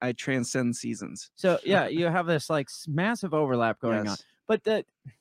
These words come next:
Speaker 2: the thing that concerns me most is today is the la-, uh, second to last day of
Speaker 1: Yeah,
Speaker 2: January.
Speaker 1: yeah.
Speaker 2: The comment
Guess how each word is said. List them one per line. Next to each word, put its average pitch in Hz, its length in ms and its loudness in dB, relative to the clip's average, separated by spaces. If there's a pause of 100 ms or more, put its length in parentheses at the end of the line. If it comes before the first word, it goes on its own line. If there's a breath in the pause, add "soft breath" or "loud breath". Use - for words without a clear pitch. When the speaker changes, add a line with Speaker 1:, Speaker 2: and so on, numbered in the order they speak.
(840)
Speaker 2:
the 135 80 -6
thing 220 220 -2
that 196 180 4
concerns 151 500 0
me 139 80 2
most 131 520 2 (300 soft breath)
is 135 200 -2 (120)
today 214 280 4
is 185 100 6
the 175 80 -2
la-, 160 80 4 (540)
uh, 135 80 -2
second 185 340 2
to 151 60 0
last 131 260 0
day 131 120 0
of 110 100 -2
Speaker 1:
Yeah, 123 80 0
Speaker 2:
January. 127 360 4
Speaker 1:
yeah. 123 180 -4 (1200)
Speaker 2:
The 175 80 4
comment 196 500 4